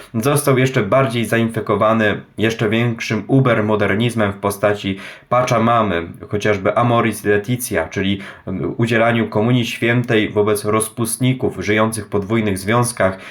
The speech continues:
czy chociażby pozwalając na błogosławienie sodomskich par,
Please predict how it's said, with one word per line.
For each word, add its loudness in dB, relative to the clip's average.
czy -6
chociażby 0
pozwalając 0
na 2
błogosławienie 0
sodomskich -2
par, 2